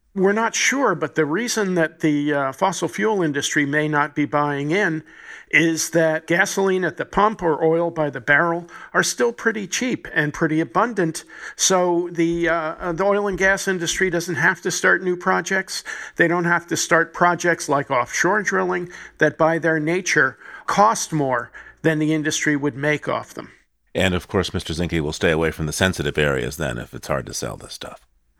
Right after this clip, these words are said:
Speaker 1: Uh, the sensitive areas, you mean like the national monuments that have been set up? Uh, Bears Ears and Grand Staircase Escalante in Utah?
Speaker 2: Yeah.
Speaker 1: Uh, the Interior, uh, Department and the Trump administration drastically slashed the size of those areas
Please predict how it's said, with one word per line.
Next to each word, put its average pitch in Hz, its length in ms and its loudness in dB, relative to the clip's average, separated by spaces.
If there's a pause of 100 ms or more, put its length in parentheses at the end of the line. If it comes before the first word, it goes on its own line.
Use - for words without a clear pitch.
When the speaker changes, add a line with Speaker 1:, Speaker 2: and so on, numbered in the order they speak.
Speaker 1:
Uh, 185 260 2
the 170 120 -2
sensitive 226 460 2
areas, 208 480 0
you 156 80 0
mean 170 240 0
like 165 220 0
the 147 160 2
national 151 420 2
monuments 170 580 0
that 175 100 0
have 165 100 -4
been 175 140 -2
set 185 240 2
up? 196 180 -4 (300)
Uh, 139 240 2
Bears 190 420 4
Ears 185 400 0
and 139 140 -4
Grand 156 340 4
Staircase 170 640 0
Escalante 156 840 0
in 135 120 -6
Utah? 160 480 -2 (360)
Speaker 2:
Yeah. 107 480 0
Speaker 1:
Uh, 170 140 2
the 160 180 0
Interior, 202 680 0
uh, 175 120 -2
Department 180 600 0
and 147 140 0
the 139 60 -4
Trump 165 280 0
administration 170 880 0 (480)
drastically 180 640 2
slashed 160 680 0
the 151 80 2
size 202 500 2
of 147 80 0
those 131 260 0
areas 160 540 2